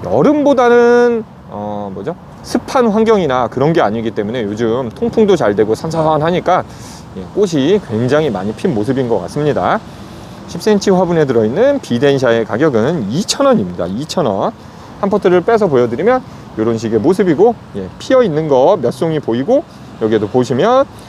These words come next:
꽃망울이 굉장히 많이 잡혀 있어요. 네.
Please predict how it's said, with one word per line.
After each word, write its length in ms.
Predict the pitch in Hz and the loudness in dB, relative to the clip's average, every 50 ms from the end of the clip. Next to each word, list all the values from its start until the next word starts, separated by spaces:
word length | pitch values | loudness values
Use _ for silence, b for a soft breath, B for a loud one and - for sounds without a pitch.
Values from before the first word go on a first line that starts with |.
| B - | B -2
꽃망울이 480 | - 240 254 254 226 175 151 185 208 - - | -2 0 2 2 2 2 2 0 0 -2 -4
굉장히 560 | - 98 101 117 139 165 165 196 208 208 175 | -4 -2 0 2 2 2 4 4 4 4 2
많이 500 | 131 104 101 104 101 101 107 143 185 190 | 0 0 -2 -4 -4 -4 -4 -4 -4 -4
잡혀 260 | - 107 101 - 120 | -4 -6 -4 -2 -2
있어요. 580 | 107 104 - - 170 151 113 101 104 127 190 247 - - - - - - - - - - - - - - - - - - - - - - - - - - - - - - - - - - - - - - - - - - - - | -2 -2 0 2 2 4 4 4 4 2 0 0 -4 -8 -18 -20 -20 -20 -20 -20 -18 -18 -18 -18 -20 -20 -20 -20 -20 -20 -20 -20 -20 -20 -18 -18 -16 -16 -16 -16 -16 -14 -14 -14 -14 -14 -14 -14 -10 -10 -10 -10 -10 -10 -10 -8
네. 80 | - - | -8 -8